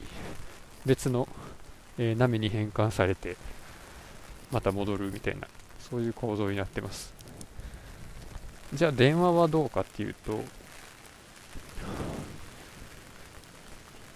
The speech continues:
まあ、昔からある普通の電話って、まあ、電話線を使って、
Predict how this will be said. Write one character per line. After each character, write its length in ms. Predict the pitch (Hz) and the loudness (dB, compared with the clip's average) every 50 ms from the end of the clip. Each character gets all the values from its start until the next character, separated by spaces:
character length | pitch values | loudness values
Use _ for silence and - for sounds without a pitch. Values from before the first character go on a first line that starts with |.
| - - - - - - - - - - - - - - - - - | -18 -18 -18 -18 -18 -20 -20 -18 -18 -18 -18 -18 -18 -18 -14 -4 -2
ま 80 | 127 | -2
あ、 20 | 117 | 0
昔 380 | 117 127 120 - 143 - - | 0 0 6 6 6 6 6
か 140 | - - 196 | 6 8 12
ら 120 | 180 147 143 | 12 12 12
あ 60 | 139 | 12
る 240 | 143 143 135 127 - - - - - - - - - - - - - - - - - - - - - - - - - - - - - | 12 8 6 4 2 -4 -10 -10 -10 -10 -8 -8 -8 -8 -8 -6 -8 -8 -10 -10 -12 -14 -14 -14 -14 -16 -16 -16 -16 -16 -14 -12 -6
普 100 | - - | -6 -6
通 240 | - - 156 147 | 2 4 4 6
の 120 | 151 156 151 | 6 6 6
電 260 | 131 151 160 156 147 | 8 8 8 8 8
話 100 | 147 143 | 8 6
っ 40 | 143 - - - - - | 6 6 4 -10 0 6
て、 240 | 131 113 107 104 - - - - - - - - - - - - - - - - - - - - - - - - - - - - - - - - - - - - - - - - - - - - - - - - - - - - - - - - - - - - - - - - - - - - - - - - - - - - - | 8 8 8 6 4 -2 -6 -4 -6 -6 -6 -6 -8 -6 -6 -4 -2 -2 -2 -2 -2 0 0 0 0 0 0 0 -2 0 0 -2 -2 -2 -2 -6 -6 -6 -6 -8 -8 -10 -8 -4 -4 -2 -2 -2 -4 -8 -10 -10 -12 -12 -12 -10 -8 -8 -8 -8 -8 -8 -8 -8 -8 -8 -8 -8 -12 -12 -12 -12 -10 -10 -8 -10 -10 -10 -8 -2 0
ま 80 | 110 | 2
あ、 40 | 101 - | 2 8
電 240 | - 143 151 151 | 10 10 10 12
話 100 | 151 151 | 10 8
線 240 | 147 - 151 139 135 | 8 8 6 8 8
を 80 | 135 131 | 6 4
使 200 | - - - - | 4 6 6 6
っ 60 | - | 6
て、 280 | - - - 107 - | 6 4 2 0 0